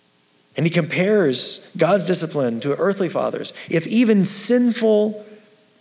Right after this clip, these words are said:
fathers that make mistakes can make good decisions and discipline sometimes, how much more can our perfect heavenly Father be at work for our good?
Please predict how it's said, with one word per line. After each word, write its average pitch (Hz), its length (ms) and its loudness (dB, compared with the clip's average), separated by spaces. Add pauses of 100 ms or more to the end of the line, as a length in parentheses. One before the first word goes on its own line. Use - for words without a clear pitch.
fathers 165 540 2
that 151 160 -4
make 196 180 0
mistakes - 920 -2 (360)
can 180 220 0
make 202 320 -2
good 185 160 2
decisions 156 640 -2
and 143 140 -4
discipline 143 420 -2
sometimes, 107 640 -6 (180)
how 202 160 0
much 196 220 0
more 190 160 0
can 180 100 -2
our 165 140 0
perfect - 680 -4 (280)
heavenly 180 400 2
Father 143 520 -4 (380)
be 156 160 2
at 139 120 0
work 143 200 -2
for 131 200 -4
our 120 100 -2
good? 113 260 -6